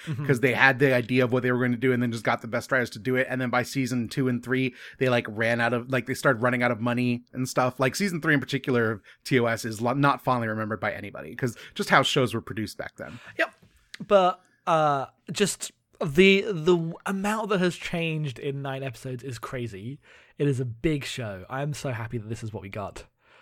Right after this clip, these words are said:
Speaker 2: Yep.
Speaker 1: That scene of, um, the, uh,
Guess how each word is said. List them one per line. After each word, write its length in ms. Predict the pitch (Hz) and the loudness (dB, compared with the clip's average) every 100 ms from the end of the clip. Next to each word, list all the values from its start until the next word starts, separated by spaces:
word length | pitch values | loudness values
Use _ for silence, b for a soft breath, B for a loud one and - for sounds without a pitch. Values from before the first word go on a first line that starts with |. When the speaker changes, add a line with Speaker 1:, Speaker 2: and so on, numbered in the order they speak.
| b b b | b b b
Speaker 2:
Yep. 180 | 185 190 _ _ _ _ b - | -4 -4 _ _ _ _ b -2
Speaker 1:
That 160 | 190 208 | -2 -2
scene 260 | 254 254 | -4 -2
of, 100 | 220 | 4
um, 420 | 202 185 160 139 _ _ _ _ _ _ _ - | 6 4 -2 -10 _ _ _ _ _ _ _ -6
the, 500 | 151 147 131 120 107 _ - | 0 0 0 -4 -8 _ -10
uh, 360 | 139 120 113 | -6 -6 -6